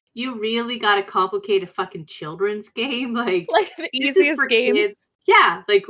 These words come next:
Speaker 1: "Oh, this isn't enough of a challenge for me." <laughs>
Speaker 2: Yeah,
Speaker 1: But
Speaker 2: let's
Speaker 1: I'm
Speaker 2: go to make it three D.
Speaker 1: Yeah, also, I don't wanna play chess. It's too hard. Let's
Speaker 2: <laughs>
Speaker 1: fuck up checkers. Like, <laughs> let's go.
Speaker 2: Yeah.
Speaker 1: Come
Speaker 2: Let's
Speaker 1: on.
Speaker 2: make this,
Speaker 1: <laughs>
Speaker 2: make
Speaker 1: Fuck it
Speaker 2: this
Speaker 1: up.
Speaker 2: cray cray.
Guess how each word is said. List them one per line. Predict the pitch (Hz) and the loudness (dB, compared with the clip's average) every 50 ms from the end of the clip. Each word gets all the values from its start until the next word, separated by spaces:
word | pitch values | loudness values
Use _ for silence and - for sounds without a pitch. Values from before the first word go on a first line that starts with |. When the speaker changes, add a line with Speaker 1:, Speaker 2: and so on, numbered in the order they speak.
| 196 - - | -6 0 2
Speaker 1:
"Oh, | 247 254 254 233 208 202 196 190 | 2 6 6 6 8 8 6 4
this | 202 262 294 330 | 2 -2 0 2
isn't | 381 370 349 - 381 247 | 2 4 4 4 2 2
enough | 226 233 220 226 226 | 2 -2 -2 -2 -2
of | 220 196 185 | -4 -4 -4
a | 185 180 | -4 -6
challenge | 180 - - 208 214 247 262 226 190 170 165 165 156 | -6 -2 2 4 6 8 8 6 4 0 -2 -8 -8
for | - - 180 175 170 | -2 0 0 0 2
me." | 170 180 208 233 220 175 160 156 180 - 226 262 | 2 2 4 6 6 4 4 4 2 2 2 2
<laughs> | - - - - - _ - - 427 403 - _ _ _ - | -6 -6 -10 -14 -14 _ 4 4 4 4 4 _ _ _ -2
Speaker 2:
Yeah, | 302 269 233 226 226 | 0 2 4 4 4
Speaker 1:
But | 226 240 | 2 4
Speaker 2:
let's | 269 330 | 2 2
Speaker 1:
I'm | - | 4
Speaker 2:
go | - 427 415 | 4 2 2
to | 392 | 2
make | 349 330 330 | 2 0 0
it | 330 - - - - - | 0 -2 -2 -6 -10 -6
three | 285 254 269 269 269 233 | -4 -2 0 0 -2 -2
D. | 247 240 226 254 269 330 370 339 _ _ _ _ - | -2 -2 -2 -2 -2 -2 -4 -4 _ _ _ _ -2
Speaker 1:
Yeah, | 233 214 208 - - | 0 2 2 2 2
also, | 247 247 262 262 - 285 | 2 2 2 2 0 2
I | 262 254 254 214 196 214 208 208 | 2 4 4 4 6 6 6 6
don't | 196 196 196 196 196 | 6 6 4 4 4
wanna | 202 196 185 | 2 0 0
play | 190 - 190 175 | -2 -4 -6 -6
chess. | 170 - - - 233 208 175 160 156 151 - | -6 -8 -8 -2 0 2 2 0 0 -4 -10
It's | - 196 185 - - | -10 -10 -10 -10 -10
too | - 202 156 | -10 -10 -10
hard. | 151 - - 208 196 165 147 139 147 151 165 _ - - _ _ - | -8 -6 -4 -2 0 0 -2 -4 -6 -10 -12 _ -20 -20 _ _ -4
Let's | 175 196 233 320 294 - | 0 2 2 0 0 -4
Speaker 2:
<laughs> | - - 220 - - - | -8 -6 -6 -6 -8 -2
Speaker 1:
fuck | - 233 220 226 226 - | 2 2 2 2 0 0
up | 233 208 - - - | -2 -2 -2 -4 -10
checkers. | - - 226 165 - - - 135 127 135 143 - - - - _ _ _ _ _ - | -8 -4 -4 -4 -4 -6 -12 -14 -14 -14 -16 -16 -16 -16 -16 _ _ _ _ _ -2
Like, | 208 196 185 180 | -2 0 0 -2
<laughs> | - - | -2 -4
let's | 247 269 277 240 254 | -4 -4 -4 -4 -4
go. | 240 220 220 214 202 196 196 - 381 | -2 0 4 6 4 4 4 2 0
Speaker 2:
Yeah. | 403 - - - - - - - _ - | 0 2 2 2 -2 -4 -6 -14 _ -4
Speaker 1:
Come | - 285 330 349 | 0 2 4 6
Speaker 2:
Let's | 359 - | 6 6
Speaker 1:
on. | 294 285 | 6 4
Speaker 2:
make | 285 285 | 2 2
this, | 277 240 233 - - - | 2 2 2 2 -2 -2
Speaker 1:
<laughs> | - 359 - _ _ _ _ _ _ _ _ _ | -2 -2 -2 _ _ _ _ _ _ _ _ _
Speaker 2:
make | 294 269 | 0 2
Speaker 1:
Fuck | 285 285 285 | 2 2 2
it | 311 | 2
Speaker 2:
this | 294 | 2
Speaker 1:
up. | 269 277 - | 2 0 0
Speaker 2:
cray | 277 240 247 | -2 -4 -4
cray. | 247 - 214 180 190 208 | -6 -8 -12 -12 -12 -14